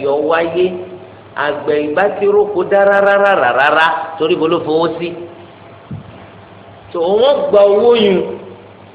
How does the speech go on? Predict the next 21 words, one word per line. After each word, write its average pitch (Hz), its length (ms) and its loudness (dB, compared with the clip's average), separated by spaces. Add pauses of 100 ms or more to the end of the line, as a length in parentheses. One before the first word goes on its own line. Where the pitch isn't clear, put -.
(240)
ní 208 160 -2
gbígbà 208 400 -2
ẹni 175 360 2
tó 196 140 0
ti 190 180 -4
tajà 156 420 0
fún 147 200 -4
ọ, 156 120 2 (400)
kì 175 140 -8
í 233 140 -2
ṣe 208 200 0
ní 226 160 0
gbígbà 202 340 -2
ẹni 156 240 0
tó 175 140 -2
yáwó. 175 420 2 (2500)
But 214 280 2 (340)
ní 208 180 0
low 269 300 4
cost. 233 420 2 (1300)
Why? 247 260 2